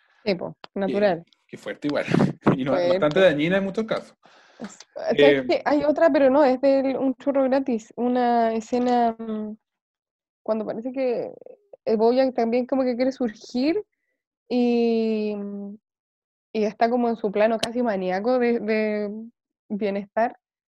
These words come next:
Speaker 1: y tiene que grabar una escena triste de Secretariat
Speaker 2: Y
Speaker 1: y
Speaker 2: no le
Speaker 1: no
Speaker 2: sale.
Speaker 1: puede, y no sale, no sale, no sale porque el otro está literal maníaco, así como que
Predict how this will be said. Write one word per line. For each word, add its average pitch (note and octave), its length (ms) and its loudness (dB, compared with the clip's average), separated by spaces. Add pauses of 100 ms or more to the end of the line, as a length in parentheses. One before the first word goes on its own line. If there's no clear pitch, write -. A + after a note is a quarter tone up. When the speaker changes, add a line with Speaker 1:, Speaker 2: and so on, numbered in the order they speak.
(180)
Speaker 1:
y A3 80 -8
tiene A#3+ 220 0
que A3 80 -6
grabar A3 320 4
una B3 140 0
escena A#3+ 280 -2
triste A#3+ 260 -4
de C4 80 2
Secretariat B3 520 -2 (1400)
Speaker 2:
Y C#4 60 -8
Speaker 1:
y - 20 -4
Speaker 2:
no C4 80 0
le A3 60 2
Speaker 1:
no G#3 60 0
Speaker 2:
sale. G#3 200 6
Speaker 1:
puede, A#3+ 340 0 (240)
y G#3 60 -6
no G3 180 -2
sale, A3+ 300 2
no G#3+ 180 2
sale, A3+ 240 2
no A3 120 -2
sale A#3 200 2
porque A3 260 -2
el G#3 100 0
otro G#3 120 -2
está A#3+ 300 4
literal F#3+ 640 0
maníaco, G#3+ 400 0
así F3+ 260 -6
como G3 200 -4
que F#3+ 240 0